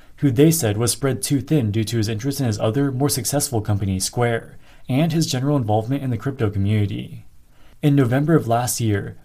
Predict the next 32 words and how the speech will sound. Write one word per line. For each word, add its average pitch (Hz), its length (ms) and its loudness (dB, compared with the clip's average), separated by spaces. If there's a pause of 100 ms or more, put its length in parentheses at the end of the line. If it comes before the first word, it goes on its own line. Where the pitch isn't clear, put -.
they 156 100 4
succeeded 143 500 2
in 117 140 -4
ousting 117 400 0
Dorsey. 101 560 -2 (400)
But 143 120 2
in 147 120 4
the 135 80 2
less 131 240 0
than 123 100 0
six - 320 -2
months 131 240 0
since 160 300 0
then, 95 340 -2 (220)
the 147 100 6
new 147 220 6
C 117 320 -2
E 107 40 2
O 104 100 2
hasn't 143 320 -2
been 160 140 -2
able 135 220 0
to 139 100 -6
make 127 220 -4
any 135 220 0
measurable 131 440 -2
improvements 113 640 0
to 131 140 -4
quell 143 260 0
investor 104 380 -2
frustration 101 600 -4
yet. 95 280 -4